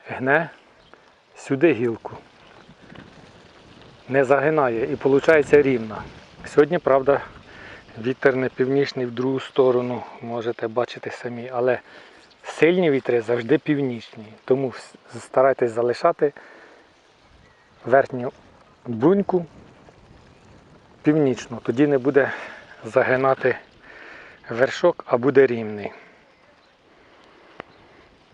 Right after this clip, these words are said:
Така ще інформація, думаю, стане вам корисною.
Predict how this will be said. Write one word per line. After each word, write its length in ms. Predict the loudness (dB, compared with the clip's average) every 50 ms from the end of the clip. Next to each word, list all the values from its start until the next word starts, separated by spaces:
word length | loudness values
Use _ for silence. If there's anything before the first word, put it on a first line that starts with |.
| _ _ _ _ _ _ _ _ _ _ _ -20 _ _ _ _ _ _ _
Така 320 | -12 -12 -8 -2 -2 -2 -2
ще 200 | -2 -6 -8 -8 -8 -10 -12 -14 -16 -18 -20 -14 -12 -10
інформація, 840 | -10 -6 -4 -4 -2 0 0 0 0 -2 -2 -4 -2 -2 -2 -4 -10 -14 -20 -20 _ _ _ _ _ _ _ _ _ _ _ _ _ _ _ _ -20 -20 -20 _ _ _ _ -10
думаю, 500 | -2 -2 0 0 0 0 -2 -2 -4 -6 -12 -20 _ _ _ _ _ _ _ _ _ _ _ _ _ _ -20 -20 -20 -20 -20 -20 -20
стане 400 | -16 0 2 2 2 2 0 0
вам 260 | 0 0 0 -2 -4 -10 -18 -20 _ _ _ -20 -20 -20 _ _ _ _ _ _ _ _ _ _ _ _ _ _ _ _ _ _ _ _ _ _ _ _ _
корисною. 680 | 2 4 4 4 4 0 -2 -4 -2 -2 -2 -4 -6